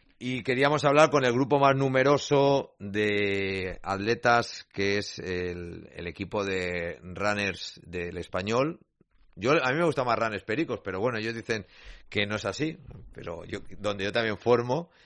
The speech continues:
y he de reconocer que ayer estuve bastante mal. No tengo excusa y pinché. Pero bueno, eh, lo importante fue la, la organización y dos detalles primero,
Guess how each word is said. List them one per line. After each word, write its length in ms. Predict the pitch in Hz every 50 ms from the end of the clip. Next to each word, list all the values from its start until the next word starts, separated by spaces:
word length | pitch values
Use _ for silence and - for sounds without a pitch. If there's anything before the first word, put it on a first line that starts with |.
| _ _
y 140 | - 98 104
he 60 | 107
de 60 | 107
reconocer 440 | 113 107 107 110 107 95 117 113 110
que 80 | 101 104
ayer 280 | 104 107 110 120 80
estuve 420 | 82 - - - 104 110 - - _
bastante 580 | 101 90 101 98 95 - - 104 98 82 - 92
mal. 300 | 73 73 - - 85 _ _ _ _ _ _ _ _ _ _ _ _ _ _ _ _ _ _ _ -
No 140 | 107 120 117
tengo 220 | 120 123 117 110
excusa 600 | - - - 120 117 - 135 135 147 160 - - _ _ _ _ _ _ _ _ _ _ _ _ _ _
y 300 | - 98 98 95 90 90
pinché. 400 | 80 - 87 80 - - 80 - 85
Pero 220 | - 92 107 117
bueno, 300 | 131 135 120 95 80 73 - _ _ - - - - - _ _ _ _ _ _ _ _
eh, 240 | - 110 110 107 107
lo 200 | 110 113 113 113
importante 540 | 117 104 92 117 110 101 123 127 131 139 127
fue 300 | - - 127 123 120 113
la, 500 | 113 110 107 107 104 101 101 98 95 90
la 80 | 95 101
organización 1000 | 104 101 101 101 95 95 110 95 - 131 135 135 143 147 147 151 151 156 - - - _ _ _ _ _ _ _ _ _ _ _ _ _ _ -
y 340 | 101 104 107 104 101 101 95
dos 640 | 78 101 107 120 127 131 131 117 - - - - - 104
detalles 460 | 104 113 95 117 117 113 113 107 -
primero, 640 | - 113 107 104 113 120 120 143 160 185 185 -